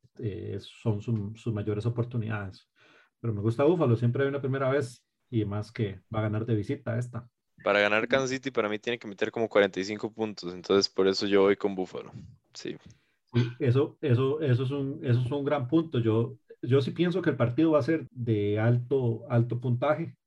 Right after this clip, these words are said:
Speaker 1: pero al final Kansas City en cada uno de sus partidos, como bien lo dice Andrés, tiene que meter muchos puntos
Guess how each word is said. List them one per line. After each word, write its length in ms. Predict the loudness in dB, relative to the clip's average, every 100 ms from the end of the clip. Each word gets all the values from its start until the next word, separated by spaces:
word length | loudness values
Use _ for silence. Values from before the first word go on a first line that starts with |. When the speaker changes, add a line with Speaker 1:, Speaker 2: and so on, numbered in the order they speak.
| _
Speaker 1:
pero 520 | 4 6 6 4 2 0
al 100 | 0
final 320 | 2 2 0
Kansas 320 | -2 -2 0
City 400 | 4 4 4 2
en 140 | -2
cada 160 | 0 0
uno 180 | 0 -2
de 60 |
sus 120 | -8 -4
partidos, 960 | -4 0 2 2 -2 -12 -20 -20 -18 -4
como 280 | -2 -2
bien 200 | 0 2
lo 100 | 2
dice 180 | 0 0
Andrés, 380 | 0 0 0 -2
tiene 180 | -2 0
que 80 | 0
meter 280 | 0 0
muchos 440 | 0 2 0 -2 -4
puntos 420 | -2 -4 -6 -14